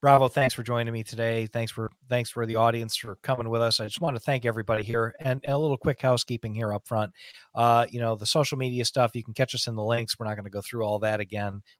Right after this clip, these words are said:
We have too much stuff to get through. Uh, so we wanna thank you all for your support. We've noticed an, an incredible increase in, in downloads and,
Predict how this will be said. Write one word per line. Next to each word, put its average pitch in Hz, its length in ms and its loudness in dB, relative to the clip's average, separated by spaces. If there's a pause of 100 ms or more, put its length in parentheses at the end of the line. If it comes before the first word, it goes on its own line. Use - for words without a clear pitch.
We 117 40 0
have 107 180 -2
too - 180 -4
much 127 180 -2
stuff 104 240 -2
to - 80 -20
get 95 160 -12
through. 87 300 -12 (640)
Uh, 110 340 6
so 120 220 4
we 120 160 0
wanna 151 180 4
thank 156 300 2
you 131 100 2
all 113 140 6
for - 120 -8
your 95 140 -4
support. - 460 -6 (100)
We've 131 240 0
noticed 131 460 2
an, 113 240 -6
an 107 260 -6
incredible 117 720 4
increase 107 600 2 (400)
in, 110 320 2
in 101 480 -6 (420)
downloads 127 920 6
and, 101 480 -6